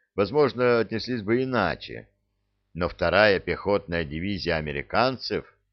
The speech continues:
сражалась в Корее с августа пятидесятого года, и ее узнаваемая эмблема значила многое, кто бы ее ни носил.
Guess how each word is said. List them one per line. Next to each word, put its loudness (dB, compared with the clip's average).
сражалась 0
в -18
Корее 0
с -6
августа 0
пятидесятого -4
года, -4
и -4
ее 2
узнаваемая 2
эмблема 0
значила -2
многое, -4
кто 6
бы 0
ее 0
ни -2
носил. -6